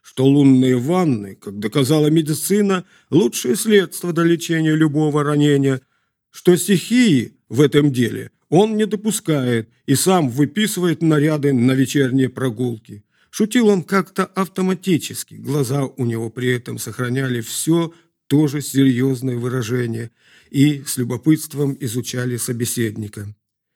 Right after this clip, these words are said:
В канцелярии Мересьева встретила девушка в белом халате,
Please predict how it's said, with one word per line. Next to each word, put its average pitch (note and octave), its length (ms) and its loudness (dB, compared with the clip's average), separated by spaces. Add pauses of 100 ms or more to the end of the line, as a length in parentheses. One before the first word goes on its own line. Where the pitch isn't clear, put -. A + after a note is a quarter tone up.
(240)
В - 80 -20
канцелярии F#3 580 0
Мересьева E3 640 -2
встретила D3+ 560 0
девушка C#3 600 -4
в A#2 100 -8
белом D#3+ 320 -4
халате, C3+ 640 -8